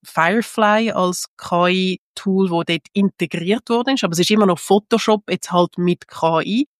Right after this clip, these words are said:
Das ist etwas völlig anderes als in der Baubranche, wo man zum Beispiel C-A-D-Daten mit K I kann auf bim-Daten aufrechnen. Das ist ein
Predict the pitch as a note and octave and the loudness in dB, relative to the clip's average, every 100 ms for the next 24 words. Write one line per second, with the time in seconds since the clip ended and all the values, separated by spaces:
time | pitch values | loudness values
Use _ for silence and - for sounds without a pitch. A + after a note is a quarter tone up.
0 | - G#3+ G#3 F3 F#3 - - G3+ F#3 F3+ | -10 -4 -2 -4 -6 -10 -4 0 0 2
1 | E3 F#3 A3+ A#3 - F3 - E3 D#3+ - | 2 2 0 -2 -4 -4 -4 -8 -2 2
2 | E3 G3 G3+ F#3+ F#3+ G3 G3+ F3+ E3+ - | 4 2 2 2 2 2 -4 -2 -4 -4
3 | F3 E3+ - - - F3+ F#3 F#3 F3+ F3+ | -6 -6 -8 -12 -4 0 2 0 -2 -2
4 | E3+ E3+ F3 - E3+ F3 F#3 - - F3 | 0 0 0 -4 -4 -4 -6 -10 -6 0
5 | E3+ F3 F3+ - - - E3+ E3+ F3 - | 2 2 -2 -6 -4 2 2 2 -4 -8
6 | _ - F#3 A#3+ C4 A3+ G#3+ A3+ - G#3+ | _ 0 4 6 6 4 4 2 -2 -2
7 | A3 - G#3+ G3 G3+ - A#3+ C4 _ - | -2 -2 0 2 0 -2 -4 -4 _ -4
8 | F#3+ G3 - - F#3+ | 0 0 -2 -4 -4